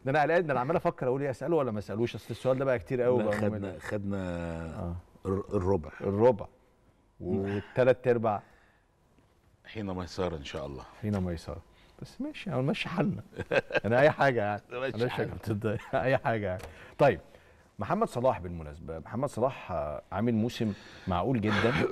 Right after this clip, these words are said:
Speaker 1: <coughs> ليفربول كله حالته صعبه جدًا، بس محمد صلاح عامل موسم محترم، ستيل عامل موسم محترم.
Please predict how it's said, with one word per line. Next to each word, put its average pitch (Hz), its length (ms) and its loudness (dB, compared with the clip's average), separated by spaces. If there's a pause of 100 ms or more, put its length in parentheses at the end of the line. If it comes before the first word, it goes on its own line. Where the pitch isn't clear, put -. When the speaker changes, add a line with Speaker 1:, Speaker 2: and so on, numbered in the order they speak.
Speaker 1:
<coughs> - 240 -12
ليفربول 104 360 2
كله 113 260 0
حالته 107 340 -6
صعبه 98 320 2
جدًا، 110 340 -4
بس 85 200 -8
محمد 107 320 -2
صلاح 95 340 -2
عامل 98 180 -2
موسم 95 300 -2 (280)
محترم، 113 400 2
ستيل 95 220 -6
عامل 90 200 -2
موسم 85 340 -6 (400)
محترم. 76 480 -4